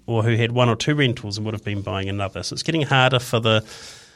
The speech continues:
I guess, the little guy, so to speak, who's just trying to, to move forwards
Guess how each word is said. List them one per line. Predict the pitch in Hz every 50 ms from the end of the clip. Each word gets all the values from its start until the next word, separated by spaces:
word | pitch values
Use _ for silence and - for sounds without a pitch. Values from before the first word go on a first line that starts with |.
| _ _ _ -
I | 127 120
guess, | 120 127 120 120 - -
the | - 113
little | 117 131 139 143
guy, | 135 139 143 156 170 185 175
so | 180 - - - - 127 123
to | 127 120
speak, | - - 156 170 170 -
who's | - - 127 117
just | 120 113 -
trying | - 123 113 110 110
to, | 104 - 117 110 104 104
to | - - 101
move | 104 104 104 104
forwards | - - - 101 101 101 98 98 - - - -